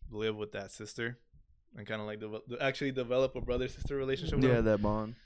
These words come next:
Speaker 1: So, I mean, that was pretty cool. But eventually I just moved back 'cause I was like, I guess I just didn't really see myself living there, you know?
Speaker 2: Yeah, it's
Speaker 1: No?
Speaker 2: crazy over there, bro. I, I mean, I've been there. It's fucking expensive, bro.
Speaker 1: Yeah,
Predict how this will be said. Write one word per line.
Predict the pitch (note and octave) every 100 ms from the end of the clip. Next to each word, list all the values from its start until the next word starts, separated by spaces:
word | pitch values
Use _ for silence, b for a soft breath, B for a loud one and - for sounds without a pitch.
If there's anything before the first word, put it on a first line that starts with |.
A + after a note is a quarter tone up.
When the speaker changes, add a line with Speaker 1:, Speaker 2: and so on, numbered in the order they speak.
| - -
Speaker 1:
So, | - A#2+ A2 G#2
I |
mean, | G2+ G#2+
that | B2+
was | B2+
pretty | - G#2 -
cool. | G#2+ G#2 G#2 -
But | A#2+
eventually | D3+ F#3 A3+
I | G3+
just | F#3
moved | F3 C3+
back | C3+ C3+ -
'cause | A2+
I | A2
was | G#2
like, | A2+ - - _ - _ _ _ -
I |
guess | A#2 C#3
I | D#3
just | D3 B2+
didn't | A#2+
really | A2 G#2+
see | -
myself | A2 G#2+ A#2+ A2+
living | A2+ -
there, | B2+ B2+
you | C3
know? | C3 - b b -
Speaker 2:
Yeah, | C3 D3
it's | D#3+ B2+
Speaker 1:
No? |
Speaker 2:
crazy | C#3 E3 G#3
over | C#3+ A#2
there, | A2+
bro. | G#2+ C#3
I, | F#3+
I | F3 B2
mean, | C3
I've | F#3+
been | C#3 A2+
there. | A2+
It's | D#3 D#3+
fucking | E3+ E3
expensive, | D#3 - D#3+ C4+ D#3+
bro. | C3
Speaker 1:
Yeah, | A2